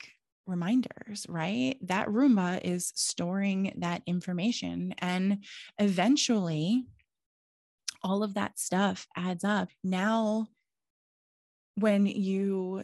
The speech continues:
that Roomba, the, like, timer or however you start them goes off or you set it out on its way,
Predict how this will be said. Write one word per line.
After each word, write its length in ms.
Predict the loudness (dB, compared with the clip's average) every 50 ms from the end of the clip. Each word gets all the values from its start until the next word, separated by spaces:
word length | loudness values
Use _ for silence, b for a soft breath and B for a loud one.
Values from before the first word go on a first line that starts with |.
| -8 -4
that 240 | -4 -2 -2 -2
Roomba, 380 | 0 2 4 4 4 4 2 2
the, 100 | 0 -2
like, 260 | -2 -2 -4 -6 -6 -10
timer 500 | -8 -4 -2 0 2 2 2 2 2 0
or 60 | -2 -2
however 460 | -2 -2 -2 0 2 2 2 2 2
you 200 | 2 2 0 0
start 400 | 0 0 0 0 0 0 -2 0
them 600 | -2 0 0 0 0 0 0 -2 -2 -4 -6 -2
goes 360 | -2 0 0 0 0 -2 -2 -2 -2
off 320 | 0 0 0 0 -2 -2
or 80 | -4 -4
you 140 | -4 -4
set 300 | -4 -4 -2 -2 0 0
it 100 | 0 0
out 240 | -2 -2 -2 -2 -4
on 160 | -4 -4 -4
its 180 | -6 -6 -6 -4
way, 460 | -4 -2 -2 -2 -2 -2 -2 -4 -4